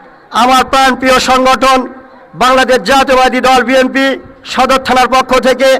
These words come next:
সবাইকে অগ্রিম শুভেচ্ছা ঈদের ও আমার ব্যক্তিগত তরফ থেকে জানাই সালাম, আসসালামু আলাইকুম। সংগ্রামী এলাকাবাসী, আপনারা জানেন বাংলাদেশ ছাব্বিশে মার্চ উনিশশো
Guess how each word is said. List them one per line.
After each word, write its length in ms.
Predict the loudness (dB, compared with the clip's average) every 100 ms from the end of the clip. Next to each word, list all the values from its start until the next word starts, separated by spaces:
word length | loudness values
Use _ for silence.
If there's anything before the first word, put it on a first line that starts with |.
| -4 -18
সবাইকে 420 | -6 0 0 2 2 2
অগ্রিম 260 | 0 -2
শুভেচ্ছা 500 | -2 0 0 0 0 2 2
ঈদের 240 | 2 0 0 -4 -20 -20 -2
ও 20 | 0 2
আমার 160 | 2 0
ব্যক্তিগত 420 | 0 0 -2 0 0
তরফ 180 | 0 0
থেকে 140 | 0 0
জানাই 260 | 0 0 0
সালাম, 300 | 0 0 2
আসসালামু 460 | 0 0 0 2 2 2
আলাইকুম। 360 | 0 0 -2 -4 -14 -20 -20 -20 -20 -20 -20 -8
সংগ্রামী 520 | -2 0 2 2 2 2
এলাকাবাসী, 540 | 2 2 0 0 0 0 -2 -14 -20 -20 -6
আপনারা 340 | -4 0 2 2
জানেন 380 | 2 2 2 0 -4 -18 -20 -20 -20 -20 -20
বাংলাদেশ 580 | -2 0 2 2 2 0 -2 -10 -20 -20 -20 -8
ছাব্বিশে 600 | -2 -2 -2 -4 0 0 2
মার্চ 280 | 2 2 0 -6 -20 -20 -20 -20 _ _ -2
উনিশশো 300 | 0 0 2